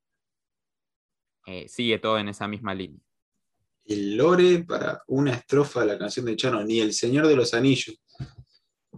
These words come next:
Speaker 1: No, no, no, no, toda la
Speaker 2: Ah.
Speaker 1: explicación larguísima.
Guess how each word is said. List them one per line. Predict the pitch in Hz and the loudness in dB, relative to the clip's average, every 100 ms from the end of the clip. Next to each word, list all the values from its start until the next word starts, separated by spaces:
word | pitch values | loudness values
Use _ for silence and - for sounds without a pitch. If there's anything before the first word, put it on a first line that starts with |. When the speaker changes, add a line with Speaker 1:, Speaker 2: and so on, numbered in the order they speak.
| - _ - - | -20 _ -18 -4
Speaker 1:
No, | 110 139 | 2 4
no, | 147 | 4
no, | 147 151 | 4 2
no, | 160 131 | 2 0
toda | 139 | 0
la | 151 | -2
Speaker 2:
Ah. | |
Speaker 1:
explicación | 90 107 101 127 143 185 202 _ _ _ _ _ _ _ _ _ - | -6 -8 -6 -2 -2 -4 -8 _ _ _ _ _ _ _ _ _ -14
larguísima. | 104 98 113 156 - 104 98 98 | -12 -10 -10 -10 -10 -10 -10 -12